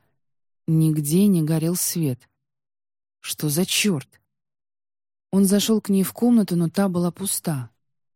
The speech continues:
Пуст был и его кабинет. Тогда, цепляясь за перила, он спустился на первый этаж. Там тоже было темно и тихо.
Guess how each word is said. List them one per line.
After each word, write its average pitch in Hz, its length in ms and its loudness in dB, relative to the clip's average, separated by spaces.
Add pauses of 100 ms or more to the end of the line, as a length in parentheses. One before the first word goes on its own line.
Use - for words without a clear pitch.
(180)
Пуст 226 320 -2
был 151 260 -2 (100)
и 160 80 -2
его 156 260 0
кабинет. 170 640 0 (840)
Тогда, 165 300 -2
цепляясь 175 520 -2
за 147 180 -4
перила, 180 380 0
он 160 120 0
спустился 160 680 -4
на 156 140 0
первый 165 400 -2
этаж. 143 420 -4 (680)
Там 151 180 -2
тоже 175 340 -2
было 180 260 0
темно 160 460 0
и 151 80 -2
тихо. 143 540 -6